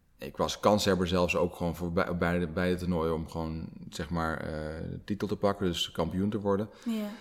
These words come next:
Speaker 1: Ehm, maar in de tussentijd had krachttraining eigenlijk zodanig het overgenomen dat ik was, ik was aan het trainen als een bodybuilder.
Speaker 2: Mhm.
Speaker 1: Nou ja, daar werd ik natuurlijk niet sneller en, eh, eh, explosiever van. Dus het, mijn, mijn judo ging daar,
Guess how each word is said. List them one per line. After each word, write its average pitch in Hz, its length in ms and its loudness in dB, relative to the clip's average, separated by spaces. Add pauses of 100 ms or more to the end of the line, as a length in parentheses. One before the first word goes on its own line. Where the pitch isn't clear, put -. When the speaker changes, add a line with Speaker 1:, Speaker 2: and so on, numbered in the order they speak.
(300)
Speaker 1:
Ehm, 90 600 2 (1080)
maar 95 180 6
in 95 60 6
de 95 80 4
tussentijd 95 400 6
had 82 140 0
krachttraining 95 480 4
eigenlijk 90 320 6
zodanig 95 400 6
het 90 180 -4
overgenomen 110 600 4
dat 92 140 4
ik 95 80 0
was, 87 220 4
ik 92 100 -10
was 92 160 2
aan 90 60 2
het 85 160 -2
trainen 110 280 8
als 85 100 4
een 92 100 4
bodybuilder. 113 580 6 (100)
Speaker 2:
Mhm. 226 120 2 (600)
Speaker 1:
Nou 90 160 2
ja, 73 260 0
daar 85 140 -2
werd 87 120 2
ik 90 60 -4
natuurlijk 92 340 2
niet 98 140 4
sneller 92 440 4
en, 87 360 0
eh, 87 380 0
eh, 85 380 -4
explosiever 95 480 0
van. 82 220 0
Dus - 300 -4
het, - 200 -12
mijn, 82 380 -2
mijn 80 180 -4
judo 87 240 0
ging 87 180 0
daar, 80 160 -2